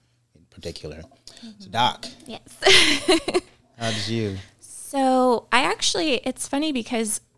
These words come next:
Speaker 3: a few years ago, before I even, like, finished my residency and got into the field, I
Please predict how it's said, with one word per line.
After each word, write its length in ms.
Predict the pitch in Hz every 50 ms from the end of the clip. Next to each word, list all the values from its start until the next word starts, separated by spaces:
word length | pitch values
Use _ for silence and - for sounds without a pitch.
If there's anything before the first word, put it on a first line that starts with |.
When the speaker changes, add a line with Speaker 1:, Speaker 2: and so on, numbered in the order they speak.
| _ _ _ _ _ _ _ _
Speaker 3:
a 20 | _
few 180 | 233 240 262
years 480 | 262 233 202 202 208 226 240 262 254 -
ago, 340 | 220 185 196 - - 202 214
before 340 | 214 202 202 - - 208 214
I 60 | 214 208
even, 320 | 208 190 190 208 196 190
like, 180 | 180 151 - -
finished 340 | - 202 190 190 - -
my 120 | - - -
residency 720 | - 226 233 214 214 220 226 208 214 - - 226 202 185 175
and 220 | 175 170 170 - _ _
got 220 | - 202 190 190 190
into 640 | 190 202 196 - - 208 196 185 180 175 170 170 -
the 80 | - -
field, 560 | _ _ 220 247 254 214 180 180 185 185 - - _ _ _ _ _ _
I 380 | 196 208 208 208 202 196 190